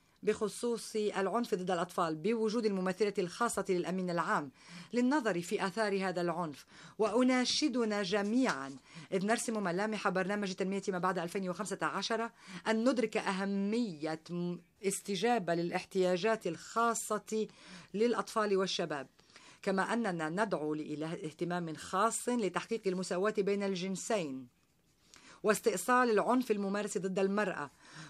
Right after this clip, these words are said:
وتعزيز تمكين المرأة الاقتصادي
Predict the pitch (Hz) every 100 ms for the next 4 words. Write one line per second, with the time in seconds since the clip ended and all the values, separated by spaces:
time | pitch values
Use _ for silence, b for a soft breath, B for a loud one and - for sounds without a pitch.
0 | - 202 196 185 175 247 277 247 196 180
1 | 254 208 196 233 202 214 226 - 220 -
2 | 233 156 143